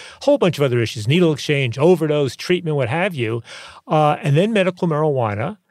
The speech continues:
and now marijuana legalization. And so the first question I want to ask you is, so why did New York finally do it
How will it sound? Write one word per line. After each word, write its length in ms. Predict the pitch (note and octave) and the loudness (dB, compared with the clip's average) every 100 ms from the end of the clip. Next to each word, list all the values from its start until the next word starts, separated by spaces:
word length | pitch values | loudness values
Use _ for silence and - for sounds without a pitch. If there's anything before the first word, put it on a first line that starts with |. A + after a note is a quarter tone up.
| _ _ _ | _ _ _
and 200 | - D#3+ | -2 0
now 400 | D#3 E3 E3+ F3 - G3 | 2 0 0 -2 -4 -2
marijuana 680 | D3+ E3+ F3 E3 E3+ E3+ - | 0 2 2 0 0 -2 -4
legalization. 800 | E3 F3+ E3 D3+ D3 G3 G#3 C#3+ | -2 -2 0 0 0 -2 -2 -4
And 160 | E3 E3 | -2 0
so 160 | G3 | 0
the 120 | E3 D#3+ | 0 -4
first 420 | - C4 D4 - | -4 -4 -2 -4
question 320 | C4 G#3+ F#3+ | -4 -2 -2
I 60 | F3+ | -2
want 220 | F3 E3 | 0 -2
to 100 | - | -2
ask 340 | E3 A3 - - | -4 -4 -4 -2
you 180 | D3+ | 0
is, 240 | C3+ C#3 - - - - | 2 0 -2 -12 -20 -12
so 200 | - G3 | 0 2
why 760 | D3+ D3 F#3+ A#3+ C4+ C#4 B3+ _ _ | 2 -2 -2 0 -2 -4 -8 _ _
did 160 | - E3+ | 0 2
New 100 | D#3+ | 2
York 520 | D#3+ D#3 D3 D3+ - _ _ | 2 2 2 0 -6 _ _
finally 720 | - - D3 C#3+ C#3+ C#3 C#3 - | -6 0 0 0 -2 -4 -6 -10
do 220 | A#2+ C3+ B2 | -2 0 0
it 160 | B2+ | -2